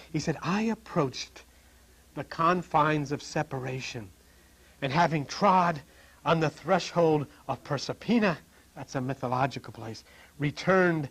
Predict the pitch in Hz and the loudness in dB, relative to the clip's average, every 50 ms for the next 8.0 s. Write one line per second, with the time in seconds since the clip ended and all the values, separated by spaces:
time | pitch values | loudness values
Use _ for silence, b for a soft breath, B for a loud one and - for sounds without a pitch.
0 | b b b b b b - 151 165 156 165 160 156 151 139 147 135 123 - - | b b b b b b -2 0 0 0 0 -2 -2 -2 -2 -2 -2 -4 -4 0
1 | 156 160 165 170 156 143 143 - - 147 147 147 139 - B B B B B - | 4 4 4 4 4 2 -2 -4 -4 -2 0 0 -2 -4 B B B B B 6
2 | 160 170 165 175 170 160 139 131 131 - - 135 - 131 135 131 123 104 - - | 8 10 10 12 10 8 6 4 -2 -10 -10 -8 -4 -4 -4 -4 -4 -8 -12 -18
3 | - - - - - - _ b b b b b b b b b b b b - | -18 -16 -16 -16 -16 -18 _ b b b b b b b b b b b b -2
4 | 139 170 294 480 480 - 466 392 339 370 381 392 392 381 - 320 349 381 359 349 | 2 6 8 8 8 6 6 2 4 4 4 4 2 2 2 2 4 2 2 2
5 | 320 285 247 233 208 196 170 127 - - - - - _ _ _ _ _ b b | 2 2 2 4 4 4 4 4 2 -6 -18 -20 -20 _ _ _ _ _ b b
6 | b b b b b b b 165 160 156 151 143 120 113 202 233 254 262 - - | b b b b b b b -4 0 0 0 0 0 2 4 4 4 2 -2 -8
7 | - - - - 156 143 139 135 151 185 165 123 120 113 - - - - - - | -18 -12 -8 -6 -6 -6 -4 -2 -2 -2 -2 -2 -6 -10 -12 -12 -16 -20 -20 -20